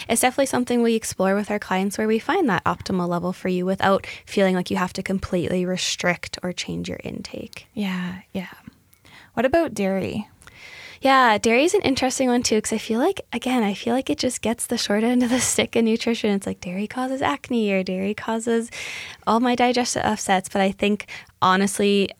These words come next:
Speaker 1: a lot of it I see is kind of those bases that Hannah touched on just aren't there.
Speaker 2: Mm-hmm.
Speaker 1: So then maybe dairy's exasperating things or causing some symptoms where the root cause isn't addressed. Definitely, I mean, lactose is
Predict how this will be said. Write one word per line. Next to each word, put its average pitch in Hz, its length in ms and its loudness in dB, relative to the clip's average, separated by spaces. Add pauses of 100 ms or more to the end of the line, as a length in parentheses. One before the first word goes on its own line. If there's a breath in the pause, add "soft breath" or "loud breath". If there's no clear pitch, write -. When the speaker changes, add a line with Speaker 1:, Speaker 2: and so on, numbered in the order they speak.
(260)
Speaker 1:
a 196 80 4
lot 180 280 4
of 185 80 2
it 185 120 2
I 175 200 2
see 190 240 -2
is 175 160 0
kind 185 200 -2
of 180 120 -4
those 185 260 0 (280 loud breath)
bases 185 320 0
that 175 140 0
Hannah 185 280 0
touched - 320 -2
on 175 220 0
just 190 200 -2 (100)
aren't 185 440 -4
there. 180 400 2
Speaker 2:
Mm-hmm. 226 300 -8
Speaker 1:
So 214 180 0
then 202 160 4
maybe 190 420 0 (220)
dairy's 180 400 -2
exasperating 185 760 0
things 175 400 -2
or 180 400 0 (380 loud breath)
causing 202 320 0
some 202 180 -2
symptoms 190 560 -2
where 175 520 2 (100)
the 185 120 -2
root 175 220 -2
cause 165 360 -2
isn't 185 320 -4
addressed. - 540 -2 (300 loud breath)
Definitely, 202 640 2 (220)
I 202 40 -2
mean, 185 180 4
lactose - 800 0
is 175 320 -2